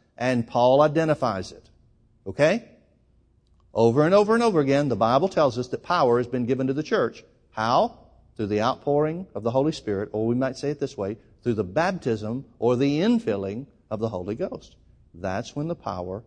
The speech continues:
is made available. That's when power comes upon you,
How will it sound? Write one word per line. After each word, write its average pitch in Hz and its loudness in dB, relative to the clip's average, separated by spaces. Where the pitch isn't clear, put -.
is 120 -8
made 104 -12
available. 135 -8
That's 113 -4
when 101 -4
power 233 -2
comes 131 -4
upon 120 -2
you, 120 0